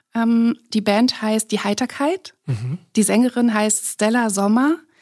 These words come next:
Speaker 1: hat eine der tollsten Stimmen. Also du weißt ja jetzt, ich hätte Opernsängerin werden können,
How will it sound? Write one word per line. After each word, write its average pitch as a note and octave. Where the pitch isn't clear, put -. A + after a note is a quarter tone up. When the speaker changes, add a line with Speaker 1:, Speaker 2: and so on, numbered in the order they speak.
Speaker 1:
hat -
eine A3+
der G#3
tollsten G#3+
Stimmen. F#3
Also F#3+
du -
weißt G3+
ja A#3+
jetzt, A3
ich -
hätte G3+
Opernsängerin A3+
werden G#3+
können, G#3+